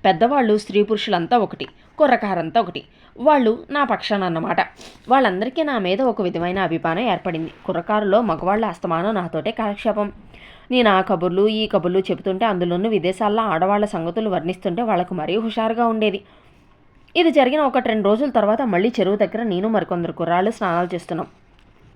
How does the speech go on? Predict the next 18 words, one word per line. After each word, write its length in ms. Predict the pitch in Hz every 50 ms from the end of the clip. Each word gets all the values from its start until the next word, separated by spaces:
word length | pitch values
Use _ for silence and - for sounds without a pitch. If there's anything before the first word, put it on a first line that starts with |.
| - - _ _ - - - - - _ _ - - -
ఆడవాళ్ళు, 400 | 190 190 190 202 208 220 214 233
పెద్దవాళ్ళు 440 | - 202 156 156 190 202 208 214 208 -
చాలామంది 500 | 190 160 160 175 180 190 185 190 262 320 - - - - - - - -
తొందరగా 340 | 233 220 220 240 247 277
స్నానాలు 500 | 269 - - 202 196 185 190 185 170 -
చేసి 180 | 190 190 - 330
నీళ్లు 260 | 269 254 247 240 220
తీసుకెళ్తున్నారు. 640 | 208 220 208 - - 196 175 - 175 170 165 156 - - - - - - -
నేను 160 | 311 311 302
ఒళ్ళు 280 | 247 185 175 170 185 214
తుడుచుకుంటూ 500 | 214 254 220 208 - - 220 208 196 233
ఉన్నాను. 300 | 214 196 185 175 160 160 -
ఇంతలో 320 | 190 190 180 214 220 233 220
ఒక 120 | 196 -
విద్దతో 460 | 170 170 165 147 202 202 202 233 220
సుమారు 380 | 214 - - 170 170 175 202 240
పాతికేళ్ల 520 | 240 190 165 165 165 165 - 156 156 175
మనిషి 300 | 196 190 170 170 - 185